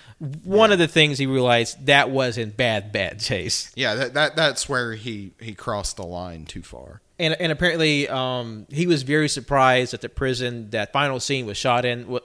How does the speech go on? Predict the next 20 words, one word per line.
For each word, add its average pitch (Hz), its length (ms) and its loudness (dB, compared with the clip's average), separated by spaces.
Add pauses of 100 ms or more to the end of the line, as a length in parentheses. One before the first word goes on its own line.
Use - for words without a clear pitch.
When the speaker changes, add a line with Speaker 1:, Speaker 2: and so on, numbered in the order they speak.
(240)
Speaker 1:
allowed 127 460 2
him 135 180 -4
to 131 40 -4
bring 131 260 -2
an 120 60 -4
execution, 127 680 -6
uh, 117 260 -6
a, 107 220 -6
um, 95 140 -6
excuse 113 220 -8
me, 104 60 -8
electric 127 360 -4
chair 127 240 0
into 123 180 -8
the, 123 100 -6 (180)
to 127 120 -6
the 120 80 -8
facility, 143 340 -2
'cause 127 140 -6
apparently 123 600 -6